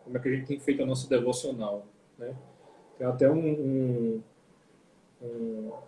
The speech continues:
uma citação do reverendo Vadislau no, no livro, é, Quem Cuida de Quem Cuida, que ele lembra do desconhecimento da doutrina da oração.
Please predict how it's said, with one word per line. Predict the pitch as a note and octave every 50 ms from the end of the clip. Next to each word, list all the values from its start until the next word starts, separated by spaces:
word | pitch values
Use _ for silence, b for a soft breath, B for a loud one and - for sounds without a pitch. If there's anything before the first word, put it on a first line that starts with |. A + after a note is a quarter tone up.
| - - - - - -
uma | B2+ B2
citação | B2 - - C3+ B2+ - - B2+
do | A#2+
reverendo | B2+ B2+ A#2+ B2+ A#2+ A#2+ A#2+
Vadislau | A#2 A#2+ A2+ A2+ A2 A#2 A#2+ A#2+ C#3 D3 C#3+
no, | C#3 C3 A#2+ A#2+
no | A2+ A2+ A2+ A2 A2
livro, | A2+ A2 - B2 A2+ G#2+ A2 - - - - - - - - - -
é, | - A#2+ A2+ A2 G#2+
Quem | - - E3 D#3+ D#3 D#3+
Cuida | - D3 C#3+ C#3+ C#3
de | C3+ C3
Quem | - C3 B2 B2+
Cuida, | - C#3+ D#3 E3 D3+ C#3
que | C#3+ - D#3
ele | D#3 D#3+
lembra | D3 C#3+ D3+ D3+ E3 D#3
do | D#3+ D#3 D3 C3+
desconhecimento | D3+ F3 - - - G3+ F#3 F#3 F#3 - G3+ F3 E3 E3+ - F3+
da | E3 D#3+
doutrina | D3+ - G3+ G#3 G#3 G#3 - - F3 F#3 A3 A3+ G#3
da | F#3
oração. | D#3+ D3+ C#3+ C3+ - - - A2 G#2+